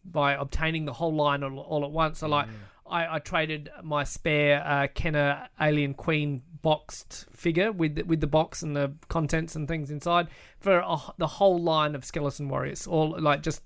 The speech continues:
Speaker 1: just like for like. So that was awesome. And then I sort of got home, I'm like, "Oh, well, that line's done." I mean, I'm missing a couple of weapons and things, but it was just so,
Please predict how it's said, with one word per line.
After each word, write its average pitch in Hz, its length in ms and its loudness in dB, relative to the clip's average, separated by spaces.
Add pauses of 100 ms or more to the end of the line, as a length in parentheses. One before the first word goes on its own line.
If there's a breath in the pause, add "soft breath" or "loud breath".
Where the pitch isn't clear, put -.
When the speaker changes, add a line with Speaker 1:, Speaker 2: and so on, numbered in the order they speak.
(140)
Speaker 1:
just - 260 -8
like 156 240 0
for - 80 -4
like. 131 320 -4
So 143 220 -2
that 156 180 2
was 151 120 -4
awesome. 175 480 0 (340 loud breath)
And 226 80 -8
then 233 60 0
I 214 60 2
sort 196 160 -4
of 185 60 -8
got 185 140 -2
home, 196 220 2
I'm 180 100 -6
like, 180 140 -4
"Oh, 202 220 4
well, 156 80 -6
that 185 200 -4 (280)
line's 143 360 0
done." 156 240 2
I 175 80 0
mean, 180 140 2
I'm 175 160 2
missing 190 280 0
a 151 60 -2
couple 156 260 -2
of 143 60 -2
weapons 156 400 -2
and 143 100 -8
things, 143 260 -4
but 143 200 0
it 170 80 -8
was 160 220 -2
just - 260 -2
so, 160 400 4